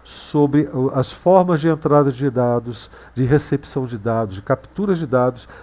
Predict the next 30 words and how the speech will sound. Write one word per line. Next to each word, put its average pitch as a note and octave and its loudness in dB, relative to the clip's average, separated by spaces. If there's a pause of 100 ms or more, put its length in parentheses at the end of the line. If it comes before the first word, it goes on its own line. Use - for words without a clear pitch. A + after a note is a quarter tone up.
(140)
pelo D3 4
nosso C3 -2
script. - -12 (100)
Aí D3+ 6
vai D3+ 4
entrar C#3 2
parâmetro B2+ -2
posicional, D3 0
vai C3 2
entrar B2+ 0
a B2+ 4
entrada B2 0
padrão, D3+ 2 (340)
é, C3 6
como E3 0
que D#3 0
é E3 10
esse D#3 2
negócio D3 4
de C3+ -8
passar, C#3 2
de A#2+ -4
receber C3 0
dados C3 2
por - -10
pipe, D#3 4 (260)
receber C#3 0
dados C#3 2
por B2 -4
arquivos, D#3+ -2